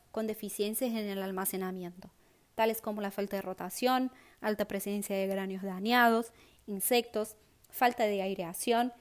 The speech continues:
y altas temperaturas, ocasionando diversos problemas desde el bajo consumo o rechazo de alimento hasta signos clínicos y muerte en casos extremos.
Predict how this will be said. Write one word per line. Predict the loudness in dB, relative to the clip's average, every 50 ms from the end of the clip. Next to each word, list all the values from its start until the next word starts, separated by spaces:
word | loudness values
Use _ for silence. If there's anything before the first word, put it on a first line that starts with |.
| _ _ _
y | 0 2 4
altas | 4 4 2 0 0 0
temperaturas, | -2 -2 -2 -2 -2 -2 -2 -4 -6 -8 -8 -8 -12 -14 -16 _ _ _ _ _ _
ocasionando | -14 -4 -4 -2 0 0 0 2 2 2 4 4
diversos | 6 6 6 6 6 4 2 -4 -6
problemas | -2 2 2 4 6 6 6 4 4 2 0 -4 -6
desde | -8 -6 -6 -6 -4 -4
el | 0 0
bajo | 0 0 0 -2 -2
consumo | -2 -2 -4 -4 -4 -2 0 2 2 4 4 4
o | 4 4
rechazo | 2 0 0 -2 -4 -4 -2 -2
de | 0 0
alimento | 2 2 2 2 2 2 2 2 0 2 2 0 0 0 -4 -14 -20 -20 -20 _ _
hasta | -6 -2 0 0 0
signos | 0 0 0 0 0 0 -2 -2
clínicos | 0 2 2 4 4 2 2 0 0
y | 0
muerte | 0 0 0 -2 -2 -2 -4 -4 -4 -4
en | -6 -6
casos | -4 -4 -4 -4 -4 -6
extremos. | -6 -6 -6 -8 -6 -4 -4 -4 -4 -6 -8 -12 -14